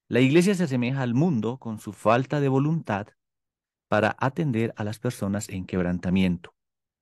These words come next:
Donde no se permite el quebrantamiento, la gente experimenta la condenación.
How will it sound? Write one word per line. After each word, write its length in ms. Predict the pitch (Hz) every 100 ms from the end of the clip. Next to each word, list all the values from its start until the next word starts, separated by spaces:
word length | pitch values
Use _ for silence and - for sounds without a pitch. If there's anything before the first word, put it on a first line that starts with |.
| _ _ _ _ _ _ _ _ _ _ _ _ _ -
Donde 280 | 107 110 117
no 240 | 151 190
se 360 | - - 135 - _ _ _ _ _ _ _ _ _ _
permite 440 | - 113 165 226 110
el 100 | 90
quebrantamiento, 840 | 101 104 131 175 160 98 95 - -
la 140 | 104
gente 220 | 123 127
experimenta 540 | 143 - 104 101 95 92
la 120 | 87
condenación. 760 | - 82 80 78 - 90 95